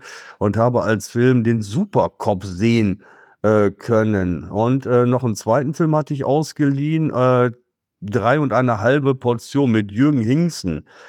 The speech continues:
äh, der damals noch ein erfolgreicher Zehnkämpfer war. Äh, ich verbinde einfach damit so nostalgische Gefühle, äh, so eine gewisse Unbeschwertheit, die sich in mir ausbreitet, wenn ich an die achtziger Jahre denke.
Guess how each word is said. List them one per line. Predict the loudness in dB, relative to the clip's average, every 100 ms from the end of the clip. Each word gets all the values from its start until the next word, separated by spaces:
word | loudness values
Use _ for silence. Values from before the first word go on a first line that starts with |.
| -20 -20 -6
äh, | 0 2 4 2
der | 0 0
damals | 2 0 0
noch | -2
ein | -2
erfolgreicher | 0 -2 0 -2 0 0 0 -2
Zehnkämpfer | -4 0 0 -2 -2 -4 -2 -2 -2 0
war. | 0 2 2 -2 _ -20 -20 -20 -6
Äh, | -2 0 0
ich | -2 -2
verbinde | 0 2 2 0
einfach | 0 -2 -2
damit | -2 0 0 -2 -2
so | 0 2
nostalgische | 0 -2 -2 -2 0 -2 -2 -4
Gefühle, | -4 -6 -6 -2 0 2 4 4 2 2 2 4 4 4 2 0
äh, | -2
so | 2
eine | 2
gewisse | 0 -2 0 -2
Unbeschwertheit, | 0 2 2 0 -2 -2 0 0 0 0 0 -2 -18 -20 -12
die | -2 2 2 2
sich | 0 -2
in | 0 2
mir | 2 2
ausbreitet, | 0 0 -2 -2 2 2 2 0 0 -2
wenn | 0 2 2
ich | 0 0
an | 0 0
die | -2
achtziger | -4 -4 -2 0 0
Jahre | 0 -2 -4 -6
denke. | -8 -10 -10 -14 -16